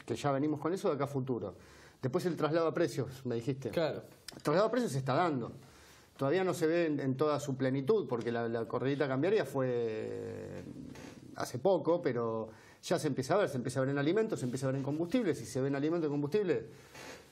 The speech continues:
Speaker 1: el traslado de indumenta-, indumentaria, bueno, eh, lo que es electrónica, que esto importado,
Speaker 2: Pero
Speaker 1: ya
Speaker 2: va de
Speaker 1: está.
Speaker 2: la mano, porque, digamos, es la inflación, inflación, la, la devaluación es fuertísima, y la inflación es del tres por ciento, cuando entiendo yo que no,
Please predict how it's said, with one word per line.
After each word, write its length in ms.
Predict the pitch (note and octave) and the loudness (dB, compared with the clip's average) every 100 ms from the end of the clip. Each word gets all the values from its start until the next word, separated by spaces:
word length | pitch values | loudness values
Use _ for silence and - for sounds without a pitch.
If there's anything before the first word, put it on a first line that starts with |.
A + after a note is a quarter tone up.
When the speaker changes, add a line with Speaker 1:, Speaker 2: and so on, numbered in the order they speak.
| - - | -20 -8
Speaker 1:
el 100 | A2+ | -4
traslado 240 | A#2 C#3 | 0 2
de 60 | C3+ | 2
indumenta-, 540 | D3 D3+ E3+ D#3+ C#3 | 2 2 4 4 2
indumentaria, 600 | C#3+ C#3+ D#3 E3+ D#3+ C3+ | 0 0 2 4 4 4
bueno, 240 | D3 C3+ A#2+ | 4 2 2
eh, 280 | A2+ A2 A2 | 0 2 0
lo 120 | A2+ | 0
que 60 | B2+ | -2
es 100 | C3+ | -2
electrónica, 460 | B2 D#3 E3+ C3+ | 0 2 2 2
que 80 | A#2 | 0
esto 120 | A2 | 0
importado, 460 | C3+ B2+ B2 D3 D#3 | -2 0 0 2 2
Speaker 2:
Pero 120 | C#3 | 2
Speaker 1:
ya 20 | |
Speaker 2:
va 40 | D3+ | 2
de 40 | |
Speaker 1:
está. 140 | F#3+ D3 | 2 2
Speaker 2:
la 40 | |
mano, 360 | E3+ A3+ G3+ C#3+ B2 - - | 0 2 0 0 -6 -10 -6
porque, 380 | A#2 - B2 | -6 -4 -6
digamos, 400 | A#2+ B2 B2+ - | -4 -4 -6 -6
es 260 | B2 A#2+ - A2+ | -6 -8 -8 -8
la 80 | B2 | -8
inflación, 480 | A#2 - - - A#2+ | -6 -6 -6 -4 -6
inflación, 400 | A#2 A#2+ A#2 A2+ | -6 -10 -10 -10
la, 140 | A#2 | -10
la 140 | A2+ A2+ | -8 -6
devaluación 520 | A2+ A2+ A#2 E3 D#3+ | -6 -6 -6 -4 -4
es 80 | C3+ | -4
fuertísima, 880 | B2 B2+ F3+ F3 G3+ G3+ A3+ - - - - - - _ _ - - | -6 -2 -2 -2 0 0 -2 -6 -18 -20 -20 -20 -20 _ _ -18 -6
y 80 | |
la 80 | C3 | -4
inflación 640 | B2 B2 A#2+ D#3+ E3+ F#3+ F#3 - | -4 -4 -4 -2 0 -2 -6 -12
es 320 | B2+ B2+ A#2 | -10 -8 -8
del 200 | A#2+ A#2 | -8 -8
tres 220 | - C3+ | -4 -4
por 160 | C3 B2+ | -4 -6
ciento, 680 | - D#3 F3 F3 G3+ G3+ - - | -4 -2 -2 0 -2 -4 -10 -10
cuando 760 | B2+ B2 A#2+ A#2 A#2+ A#2 A2+ A#2 | -8 -8 -6 -8 -8 -10 -12 -12
entiendo 320 | A#2 C3 C3 | -10 -6 -6
yo 180 | B2 D3+ | -4 -4
que 240 | D3 B2+ | -4 -6
no, 360 | B2 C3 B2+ A#2+ | -4 -4 -4 -6